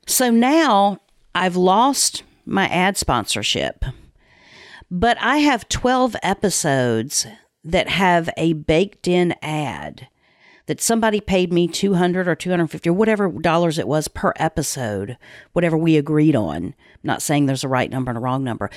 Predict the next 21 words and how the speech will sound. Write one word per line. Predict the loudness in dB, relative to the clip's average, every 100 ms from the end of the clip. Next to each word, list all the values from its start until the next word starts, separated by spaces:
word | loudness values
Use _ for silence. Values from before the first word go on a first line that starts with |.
| -16 -2
Whatever | 2 2
we | 2 2
agreed | 2 2 2 2
on | 2 0 -4
for | -6 -2
them | 2 2
to | 2
be | 0
advertised | -2 -4 -6 -4 -6 -4
in | -4
that | -4 -4
episode. | -4 -4 -4 -4 -6 -6 -14 -20 -16 -4
Should | 2 2 2
they | 0 0
get | -2 -6 -2 2 2 0 -12 -8
that | -2 0 0
podcast | 0 0 -2 -2 -2 -2
sponsorship | -2 0 0 0 -2 0 0 -2
spot | -6 -2 0 -2 -4
for | -4 -4
free | -2 -2 0 0 0